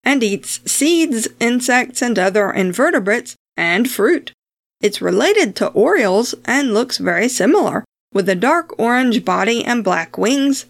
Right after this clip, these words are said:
head, and tail. Its eyes are red.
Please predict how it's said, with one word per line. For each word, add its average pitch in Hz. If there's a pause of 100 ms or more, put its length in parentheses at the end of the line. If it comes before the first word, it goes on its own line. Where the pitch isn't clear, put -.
head, 202
and 190
tail. 185 (380)
Its 185
eyes 226
are 175
red. 185